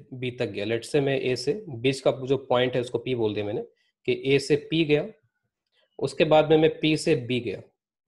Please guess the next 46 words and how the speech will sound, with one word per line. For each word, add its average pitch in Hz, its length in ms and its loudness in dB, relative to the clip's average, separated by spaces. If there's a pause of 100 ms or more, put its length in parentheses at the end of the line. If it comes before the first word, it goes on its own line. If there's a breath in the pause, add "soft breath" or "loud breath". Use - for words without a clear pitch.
(1400)
अब 160 160 2
ये 175 100 6
जो 208 120 4
प्रॉब्लम 170 320 6
है, 180 60 6
इस 180 60 -4
प्रॉब्लम 165 340 2
को 165 120 0
आप 160 160 2
यहाँ 156 160 2
पे 156 120 2
दो 143 180 0
टुकड़ों 151 280 2
में 151 120 2
डिवाइड 117 300 -2
करके 120 200 -10
देखो, 98 260 -14 (360)
ठीक 156 140 -14
है। 170 80 2
समझने 147 420 -2
में 175 80 0
जरूर 165 180 0
टाइम 160 180 0
लग 156 80 -2
रहा 156 100 0
है, 160 60 -2
लेकिन 147 260 -2
आप 127 180 -2
इसको 123 260 -6
जब 123 180 -4 (300)
समझ 123 240 -2
जाओगे, 127 360 2
फिर 123 120 -2
खुद 120 180 -8
से 143 140 0
करोगे, 131 300 -2
तो 127 180 -2
बिल्कुल 123 320 -4
भी 135 100 -8
टाइम 120 160 2
नहीं 123 100 0
लगेगा 117 320 -2
इसमें। 151 240 -12 (560)
ए 156 200 2
से 170 180 2
पी, 110 240 -4